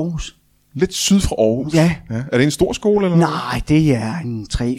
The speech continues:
Speaker 1: fire hundrede elever, eller sådan noget,
Speaker 2: Og
Speaker 1: ja.
Speaker 2: de har simpelthen deres egen skolepsykolog?
Speaker 1: Ja, der,
Speaker 2: Ja.
Speaker 1: der, der har jeg til huse, ja.
Speaker 2: Men er det ikke usædvanligt, at så lille en skole har sin helt egen skolepsykolog?
Speaker 1: Nej, det synes jeg egentlig ikke. Der er jo, der er jo rigtig mange, øh, ja,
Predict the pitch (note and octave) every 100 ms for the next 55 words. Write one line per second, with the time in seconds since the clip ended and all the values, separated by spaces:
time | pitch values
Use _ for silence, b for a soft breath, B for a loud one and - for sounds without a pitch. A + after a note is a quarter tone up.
0 | - D3 C#3+ D#3 C3+ C3+ D#3+ C3+ A#2+ A#2
1 | C#3+ C3+ C#3 D3 C#3+ C3 D3 F#3+ D#3 -
2 | E3 B2+ B2 C3 D#3 C#3 F#3+ - D#3 F#3+
3 | G#3 G3 F3+ D#3+ C#3+ F3+ F3 D#3+ - E3
4 | D3+ D#3+ D3+ E3 C#3+ D#3 E3 C#3+ B2 C3+
5 | - - A#2 - G#3+ G#3 G#3 - _ -
6 | D#3+ - C#3+ C3 D3+ B2+ - - A2+ -
7 | C#3+ D#3 C#3+ A#2+ A2 B2+ A#2 G2 - b
8 | b - A#2 C#3 D3+ A2+ D3 A#2+ D#3 C#3+
9 | A#2+ - C3+ C3+ - - G#2 - - D3
10 | D#3+ C#3+ C#3 B2+ B2 B2+ C3 C3+ C3 A#2+
11 | A#2+ B2+ B2+ C3 D3 A#2+ B2 C#3 C3 A#2+
12 | A#2 A2 F2+ B B B B B B B2
13 | B2